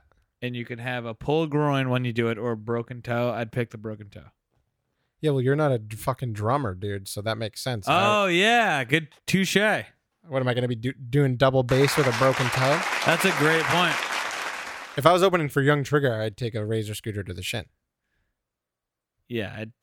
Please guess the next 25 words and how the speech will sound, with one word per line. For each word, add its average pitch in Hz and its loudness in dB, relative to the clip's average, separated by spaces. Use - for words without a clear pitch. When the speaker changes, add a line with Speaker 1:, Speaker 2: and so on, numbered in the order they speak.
Speaker 1:
I'd 117 -4
take 123 -4
a 107 -14
gun 113 -4
to 104 -10
that. 107 -8
Speaker 2:
<laughs> - -20
Right. 151 0
Speaker 1:
All 147 0
right, 143 0
so 147 2
we 165 2
di-, 160 2
are 151 2
we 226 2
the 190 0
complete 165 0
opposite 185 2
on 233 -2
this? 247 -2
I'm 156 0
marrying 196 2
broken 175 0
toe. 139 0
Speaker 2:
Yeah, 147 2